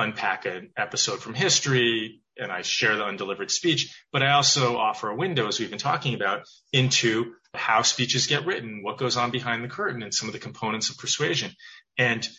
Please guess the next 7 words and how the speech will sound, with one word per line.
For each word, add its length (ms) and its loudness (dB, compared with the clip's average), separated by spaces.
trial 360 4
lawyers 300 6
in 60 -6
particular 680 0
have 240 -4
warmed 420 4
to 300 0